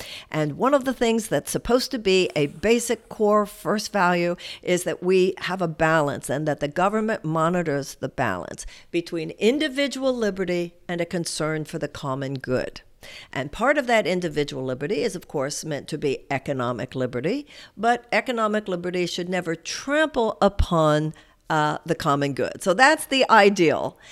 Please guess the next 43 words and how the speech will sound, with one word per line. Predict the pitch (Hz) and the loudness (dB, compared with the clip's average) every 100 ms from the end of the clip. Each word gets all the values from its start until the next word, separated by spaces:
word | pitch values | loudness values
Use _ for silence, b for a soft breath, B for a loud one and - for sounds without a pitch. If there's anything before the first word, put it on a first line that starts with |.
| B B | B B
And | 226 | -4
I | 320 339 | 0 0
actually | 302 - 247 214 | 0 0 2 2
grew | 185 175 185 | 4 4 4
up | 160 - | 2 0
thinking | 165 160 175 165 165 | -2 0 0 0 2
that, | 170 - | 2 2
you | 285 | -2
know, | 294 262 | 0 0
that | 233 254 285 - | 0 -2 -2 -2
tussle | 240 220 - 214 214 | 0 2 2 2 2
and | 160 | 2
that | 165 285 | 2 0
struggle | - - 254 226 226 196 | -2 0 2 4 4 2
was | 170 | 0
pretty | - 320 330 285 | -4 -6 -2 2
healthy | 226 220 226 | 4 4 4
in | 202 196 | 2 4
America, | 185 170 170 175 170 180 B B B B | 4 4 4 0 -2 -4 B B B B
and | 175 175 170 | 2 2 4
that | 170 135 135 - | 4 6 4 0
the | 127 | -6
free | - 311 330 | -8 -4 -2
market | 294 277 262 247 | 0 0 0 -2
was | - 180 | -2 -2
honored, | 233 269 269 262 240 | 2 4 4 4 2
but | 190 156 - | 2 0 0
we | 202 240 | -2 2
would | 165 - | 2 6
push | - 381 - | 6 8 4
back | - 294 262 | 4 4 6
against | 247 214 233 226 - | 2 4 4 4 4
it | 226 196 | 4 6
if | 147 170 | 2 -2
it | 170 - | 0 2
ever | 240 247 220 | 2 4 0
trampled | - - 254 247 226 | -2 0 2 2 0
on | 196 196 | 0 0
the | 196 | 4
rights | 202 190 | 2 2
of | 190 - | -4 -2
children | 240 220 180 165 | 0 0 0 -4
or | 151 | -4